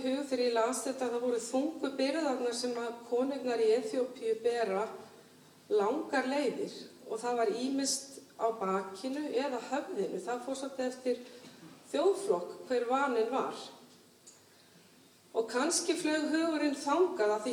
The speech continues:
hér á landi er mjög sjaldgæft að sjá fólk bera þungar byrðar út á götu. Því það eru hin ýmsu faratæki sem sjá um burðinn, ekki bakið, hvað þá höfuðið. Börn eru í bílum, vögnum eða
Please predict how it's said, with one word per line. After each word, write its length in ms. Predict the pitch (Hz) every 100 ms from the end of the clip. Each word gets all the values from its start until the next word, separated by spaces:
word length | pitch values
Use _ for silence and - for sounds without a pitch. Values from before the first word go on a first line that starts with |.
| -
hér 300 | 269 294 294
á 20 | 269
landi 300 | 262 262 247
er 120 | 254
mjög 160 | 240
sjaldgæft 640 | - 262 285 320 262 254 247
að 80 | -
sjá 180 | 269 262 262
fólk 400 | 277 262 - -
bera 420 | 254 277 285 240 226 -
þungar 480 | 262 285 349 254 226 269
byrðar 500 | 320 269 180 180 - - - - - -
út 200 | 269 -
á 60 | 226
götu. 480 | 220 285 330 - 156 - - - - - - - - - -
Því 140 | - 226
það 120 | 254
eru 120 | 254 247
hin 120 | 247 262
ýmsu 280 | 294 277 247
faratæki 840 | - 254 339 339 - 190 196 214
sem 220 | 208 240 226
sjá 300 | - 277 277
um 200 | 240 233
burðinn, 440 | 277 277 165 147 - - - - -
ekki 380 | 285 - 269 240
bakið, 640 | 233 254 269 - 185 151 -
hvað 200 | 262 269
þá 80 | 214 208
höfuðið. 540 | 294 294 165 - - - - - - - - - - - - - -
Börn 400 | 247 302 370 262
eru 180 | 220 220
í 100 | 233
bílum, 540 | 277 302 294 294 277 240
vögnum 500 | 269 - 285 277 240
eða 220 | 214